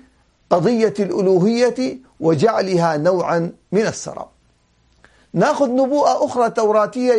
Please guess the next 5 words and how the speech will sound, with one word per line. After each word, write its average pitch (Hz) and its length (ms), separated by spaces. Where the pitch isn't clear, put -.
ينقلها 208 500
لنا 190 240
الإنجيل: 156 720
"فستلد 214 800
ابناً 202 720